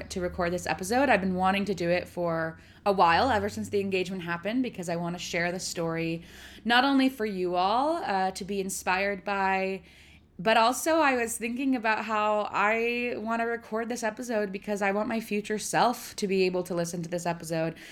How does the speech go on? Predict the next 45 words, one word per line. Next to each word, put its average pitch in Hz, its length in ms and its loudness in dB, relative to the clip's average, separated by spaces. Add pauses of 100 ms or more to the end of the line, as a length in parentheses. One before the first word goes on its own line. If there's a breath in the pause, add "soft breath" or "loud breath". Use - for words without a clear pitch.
(180 loud breath)
I 196 120 4
want 254 160 8
my 240 100 6
future 247 320 0
kids 247 360 -2
to 254 80 -2
be 220 140 2
able 202 160 2
to 196 100 -8
listen 185 260 -2
to 175 60 -12
this 180 200 -6
episode 165 480 -2
and 143 140 0
to 185 100 -4
really 190 180 2
capture 202 500 0
this 185 300 0 (300 loud breath)
moment 214 420 2
in 180 180 0
time 185 540 2
and 208 100 0
this 190 160 -4
moment 180 420 -4
in 180 100 -4
our 170 120 -2
relationship 196 680 -4
and 190 120 0
this 175 300 0
moment 180 640 -2 (320 loud breath)
of 294 100 2
history 196 520 2
in 180 120 -4
my 160 120 0
life. 165 440 -8 (100)
So 233 200 0
I 220 100 6
asked 220 320 4
on 277 100 0
Instagram 185 880 -2
if 175 140 -12
anyone 190 220 -6
has 180 180 -6
any 175 140 -8
questions, 254 680 2